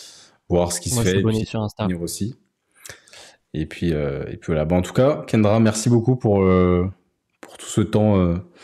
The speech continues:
Speaker 1: précieux et, euh, et vraiment, euh, des... Enfin, je pense qu'on a retenu tous des, des, des belles choses et
Speaker 2: Ouais, des super
Speaker 1: ce qui
Speaker 2: choses
Speaker 1: ressort
Speaker 2: que t'as
Speaker 1: beaucoup
Speaker 2: dit.
Speaker 1: là dans le, dans le chat, c'est, euh, la maturité que t'as et on en avait déjà parlé tous les deux, mais, euh, c'est vrai que c'est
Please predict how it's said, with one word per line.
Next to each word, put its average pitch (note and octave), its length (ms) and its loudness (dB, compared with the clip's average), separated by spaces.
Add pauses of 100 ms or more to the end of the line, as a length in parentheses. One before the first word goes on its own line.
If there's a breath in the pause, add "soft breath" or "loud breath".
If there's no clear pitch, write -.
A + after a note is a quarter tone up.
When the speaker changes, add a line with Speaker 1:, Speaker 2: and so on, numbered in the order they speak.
(440 loud breath)
Speaker 1:
précieux A#2 560 2
et, F2 180 2
euh, D#2+ 360 -4
et E2 60 -4
vraiment, G2 360 2
euh, F2 300 -2 (420)
des... E2 840 -4 (260 soft breath)
Enfin, G2+ 200 2
je - 60 -4
pense B2+ 160 0
qu'on A2+ 80 2
a F#2 60 2
retenu F#2+ 280 0
tous A2+ 180 0
des, G2+ 280 4
des, F2+ 480 2
des F2 160 -2
belles G2+ 200 2
choses G#2+ 280 0
et D#2+ 360 2
Speaker 2:
Ouais, B2 120 -2
des A#2 120 -6
super - 140 -16
Speaker 1:
ce A#2+ 100 -8
qui A2+ 100 2
Speaker 2:
choses G#2 100 4
Speaker 1:
ressort A2+ 220 2
Speaker 2:
que A#2+ 60 2
t'as A#2+ 60 6
Speaker 1:
beaucoup A#2 200 0
Speaker 2:
dit. A#2+ 60 4
Speaker 1:
là G#2+ 100 4
dans G2+ 180 2
le, F#2+ 260 2
dans F2+ 100 0
le F#2 160 2
chat, G#2+ 180 0
c'est, F2+ 280 -6
euh, D#2 320 -4 (460 soft breath)
la F2 80 0
maturité F2+ 480 2
que - 60 -12
t'as G#2+ 200 2
et E2 80 2
on D#2+ 60 0
en E2 60 0
avait D#2+ 180 -2
déjà D#2+ 160 -4
parlé F2 220 -2
tous F2 140 -6
les F#2 60 0
deux, G#2 140 0
mais, E2+ 200 -2
euh, D#2+ 100 -4 (340 soft breath)
c'est - 140 -10
vrai F2+ 100 0
que F2+ 140 -8
c'est D#2+ 540 -6